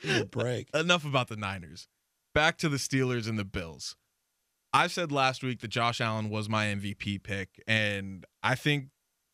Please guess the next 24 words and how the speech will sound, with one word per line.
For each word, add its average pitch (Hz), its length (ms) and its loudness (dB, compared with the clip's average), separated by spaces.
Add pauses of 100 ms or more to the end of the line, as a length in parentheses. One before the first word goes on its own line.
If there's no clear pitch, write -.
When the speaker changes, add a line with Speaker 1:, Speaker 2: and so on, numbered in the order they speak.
(560)
Speaker 2:
the 117 180 2
Bills 135 580 0
having 123 600 0
the 104 100 -6
test - 460 -2
of 104 160 -2
going 117 300 0
against 113 320 -4
the 104 80 -12
Steelers 110 480 -2
week 104 300 -4
one 113 420 -2 (560)
is 120 160 0
the 101 80 -8
perfect 156 360 0
opportunity 135 580 0
for 113 120 -4
Josh 120 320 2
Allen 120 240 0
to 101 60 -4
showcase 117 460 0
who 120 140 2
he 113 220 2
is. 107 140 -4